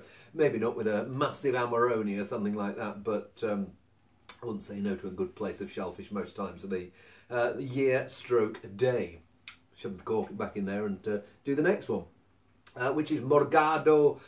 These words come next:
uh, de Perdigal. Uh, this one, uh, Quinta de Pacos, as opposed to the first one, which is Casa de Pacos. Um,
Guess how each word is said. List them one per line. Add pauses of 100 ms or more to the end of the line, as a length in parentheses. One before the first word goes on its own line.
(140)
uh,
de
Perdigal. (200)
Uh,
this
one,
uh, (140)
Quinta
de
Pacos,
as
opposed
to
the
first
one,
which
is
Casa
de
Pacos. (380)
Um,